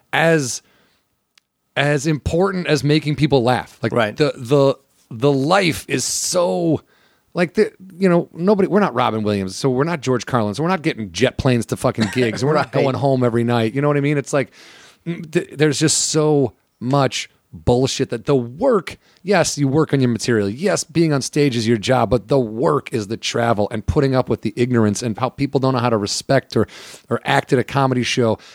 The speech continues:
Speaker 1: And then venues and, and, and people like, like the Mike Judge character in,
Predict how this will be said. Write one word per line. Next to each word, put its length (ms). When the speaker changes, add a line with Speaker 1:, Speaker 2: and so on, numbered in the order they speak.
Speaker 1:
And 80
then 120
venues 540
and, 240
and, 400
and 220
people 320
like, 220
like 180
the 80
Mike 240
Judge 320
character 480
in, 240